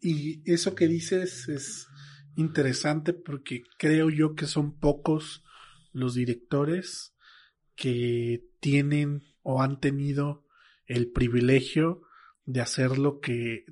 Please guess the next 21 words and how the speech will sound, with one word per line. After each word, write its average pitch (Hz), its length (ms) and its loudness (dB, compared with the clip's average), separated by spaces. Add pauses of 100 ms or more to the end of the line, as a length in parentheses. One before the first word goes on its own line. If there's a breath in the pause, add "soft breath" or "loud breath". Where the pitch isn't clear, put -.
de 131 120 -2
llegar 131 320 4
a 147 40 2
un 147 120 -2
punto 143 280 0
en 151 60 2
su 143 140 -8
carrera 143 500 0 (460 soft breath)
que 135 120 -8
pueden 139 260 2
hacer 127 280 2
lo 139 180 2
que - 100 -12
se - 160 -6
les 120 240 -4
dé 123 100 0
la 127 160 4
gana, 123 360 0
¿no? 131 160 -6
Como 120 260 -6
dice. - 360 -8